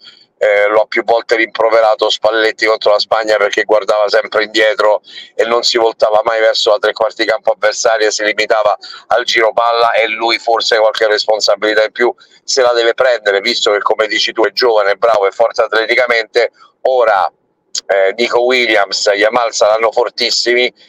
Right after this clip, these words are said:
però hanno dimostrato qualcosa in più anche sotto l'aspetto della personalità. Eh, da Cambiaso mi aspetto questa roba qua, cioè,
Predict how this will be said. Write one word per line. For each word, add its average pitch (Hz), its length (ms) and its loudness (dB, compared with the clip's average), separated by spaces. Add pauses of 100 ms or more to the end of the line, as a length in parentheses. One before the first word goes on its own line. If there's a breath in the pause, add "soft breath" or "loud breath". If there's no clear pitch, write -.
(120 soft breath)
però 123 340 2
hanno 110 280 0
dimostrato 113 560 0
qualcosa 113 640 2
in 117 240 -8
più 131 240 0
anche 113 420 0
sotto 104 300 -2
l'aspetto 104 400 -2
della 104 200 2
personalità. 98 760 -2 (760)
Eh, 90 460 2
da 120 120 0
Cambiaso 127 480 0
mi 107 60 -2
aspetto 120 480 -2
questa 95 280 0
roba 92 240 0
qua, - 340 -2 (100)
cioè, 73 260 -2